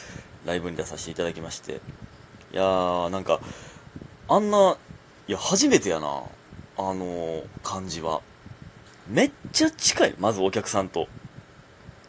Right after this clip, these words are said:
その、でも近すぎて、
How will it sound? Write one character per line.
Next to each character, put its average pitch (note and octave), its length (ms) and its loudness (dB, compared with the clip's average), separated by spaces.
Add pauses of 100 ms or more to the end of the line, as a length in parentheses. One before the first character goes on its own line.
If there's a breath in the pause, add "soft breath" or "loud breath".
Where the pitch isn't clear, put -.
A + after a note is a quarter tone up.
そ - 180 -6
の、 F2+ 540 0 (1600)
で B2 80 -4
も A2+ 180 -2
近 - 280 0
す - 160 -2
ぎ D#3 100 0
て、 D#2 340 -4